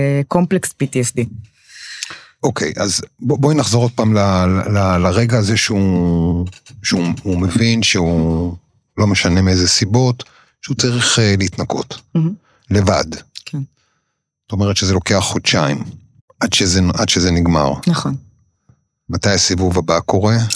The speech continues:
Speaker 1: בעצם כשהוא היה נקי חודשיים, אנחנו כל הזמן אמרנו לו שהוא צריך מוסד גמילה. והוא מבחינתו זה היה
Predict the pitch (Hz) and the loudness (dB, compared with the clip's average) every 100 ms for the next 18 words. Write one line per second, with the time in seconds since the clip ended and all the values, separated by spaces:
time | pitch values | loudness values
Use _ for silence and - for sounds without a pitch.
0 | - - - - - 160 156 208 175 170 | -6 -10 -14 -14 -2 -2 0 0 2 2
1 | 175 175 - - 185 180 143 165 165 170 | 0 -2 -2 0 2 2 0 0 0 2
2 | 180 147 143 156 165 151 - 143 - 143 | 2 4 4 4 2 2 0 -2 0 0
3 | 160 143 139 135 143 123 - _ _ _ | 0 0 0 2 2 0 -2 _ _ _
4 | _ _ _ _ _ _ - 139 143 143 | _ _ _ _ _ _ -12 -6 0 2
5 | 160 156 165 147 135 151 147 139 131 127 | 0 -2 -2 -2 0 0 2 2 2 2
6 | 127 123 | 2 0